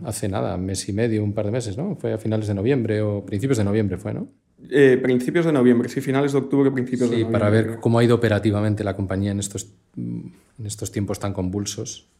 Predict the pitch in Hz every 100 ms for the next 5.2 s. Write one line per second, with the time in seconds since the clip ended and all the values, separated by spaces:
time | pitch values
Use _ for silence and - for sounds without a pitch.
0 | _ - 101 95 90 101 165 123 98 117
1 | 110 101 98 - 104 98 92 101 - 120
2 | 101 - 113 98 95 95 95 101 98 104
3 | 98 98 107 104 104 104 104 101 107 107
4 | 98 98 98 92 98 98 98 101 - 92
5 | 92